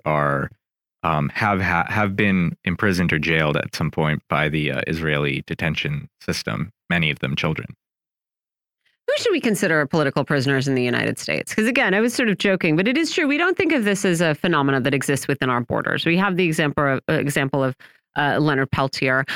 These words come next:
Speaker 2: I mean, you know, you could, you, we could, if we wanted to, make a sort of philosophical argument that every poor person in U S jail is a political prisoner, at least a,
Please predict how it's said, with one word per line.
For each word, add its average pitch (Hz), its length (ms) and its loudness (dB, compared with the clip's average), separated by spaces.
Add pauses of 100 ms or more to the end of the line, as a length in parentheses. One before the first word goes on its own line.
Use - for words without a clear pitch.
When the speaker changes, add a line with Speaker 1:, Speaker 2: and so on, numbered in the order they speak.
(120)
Speaker 2:
I 190 100 2
mean, 190 160 4
you 190 100 4
know, 165 100 4
you 165 180 2
could, 180 260 0
you, 175 240 0 (440)
we 170 100 0
could, 165 240 2
if 147 100 0
we 165 80 4
wanted 147 280 2
to, 165 100 2
make 147 160 2
a 147 40 2
sort 151 140 0
of 139 60 0
philosophical 147 800 2
argument 147 440 2
that 151 80 0
every 143 220 2
poor 156 280 2
person 147 400 2
in 143 120 4
U 143 100 4
S 139 140 0
jail 147 240 2
is 139 100 0
a 147 80 0
political 143 400 0
prisoner, 147 480 2
at - 80 0
least 147 260 0
a, 131 240 2